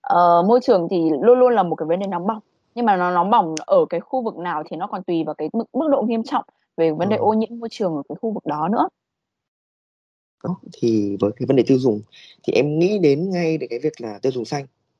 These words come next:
Speaker 2: Tất nhiên là với group project của chị Linh thì, ờ, vấn đề tiêu dùng xanh hay là vấn đề tiêu dùng bền vững chắc chắn, chắc ắt hẳn là nó sẽ xuất hiện. Và theo chị thì chị sẽ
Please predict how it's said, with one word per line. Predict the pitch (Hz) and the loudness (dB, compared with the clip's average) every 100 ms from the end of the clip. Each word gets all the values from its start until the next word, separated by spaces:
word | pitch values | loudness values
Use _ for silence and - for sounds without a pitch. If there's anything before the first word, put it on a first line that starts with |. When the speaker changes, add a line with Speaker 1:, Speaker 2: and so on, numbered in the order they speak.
| _ _ _ _ _ _ - | _ _ _ _ _ _ -8
Speaker 2:
Tất | 156 | -6
nhiên | 143 | -4
là | 113 | -4
với | 110 113 143 | -4 -4 -4
group | 143 139 | -4 -4
project | 135 139 170 | -4 -4 -2
của | - | -4
chị | - - | -4 -4
Linh | 110 123 127 | -2 -4 -6
thì, | 127 107 104 - _ _ _ _ _ _ - | -8 -8 -10 -14 _ _ _ _ _ _ -10
ờ, | 101 104 | -6 -2
vấn | 113 | 0
đề | 123 | 2
tiêu | 135 | 2
dùng | 120 | 0
xanh | 113 127 127 120 117 120 | -2 -4 -4 -6 -10 -14
hay | - 113 | -10 -6
là | |
vấn | 107 | -2
đề | 117 | 0
tiêu | 120 | 0
dùng | 120 104 | -2 -4
bền | 98 | -4
vững | 127 113 196 208 - - | -4 -2 -4 -8 -20 -10
chắc | 147 | -6
chắn, | - 139 196 | -2 -2 -4
chắc | - - - | -6 -8 -6
ắt | 196 | -4
hẳn | 117 | -4
là | 110 | -4
nó | |
sẽ | 113 123 | -6 -6
xuất | 190 | -2
hiện. | 175 - _ _ _ _ _ _ _ _ _ _ - | -2 -4 _ _ _ _ _ _ _ _ _ _ -12
Và | 107 107 104 104 104 | -10 -8 -10 -12 -6
theo | 151 | -4
chị | 135 - | -2 -4
thì | - | -4
chị | - - | -6 -6
sẽ | - | -6